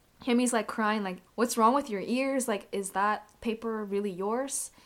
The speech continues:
She's like, "Are you hurt because of me? Like, back when you were trying to, like, protect me from the flower pot?" Um, Samdong is like, "No, it's not. That's not it."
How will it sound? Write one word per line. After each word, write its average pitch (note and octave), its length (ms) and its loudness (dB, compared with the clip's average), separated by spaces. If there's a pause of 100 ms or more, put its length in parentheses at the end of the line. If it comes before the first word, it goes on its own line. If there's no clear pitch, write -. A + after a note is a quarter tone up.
(120)
She's G#3+ 320 -4
like, G3+ 280 -2
"Are G3 100 2
you G3 160 -2
hurt A#3+ 320 -2
because G3+ 280 -4
of F3+ 120 -8
me? F#3+ 260 -2
Like, F#3+ 320 -6
back F#3+ 220 2
when G3+ 100 0
you F#3+ 120 -4
were F3+ 120 -2
trying F#3+ 240 -6
to, F#3+ 100 -10
like, E3+ 160 -8
protect F3+ 360 -10
me G#3+ 160 -4
from F3+ 220 -8
the E3+ 100 -10
flower F3 260 -4
pot?" A3 340 0 (560)
Um, F3+ 280 -4
Samdong A3+ 360 0
is F#3 80 -4
like, F#3 220 -4
"No, F3+ 540 -2 (120)
it's F3+ 200 -8
not. E3+ 260 -6 (260)
That's - 200 -6
not E3 180 -4
it." D#3 160 -8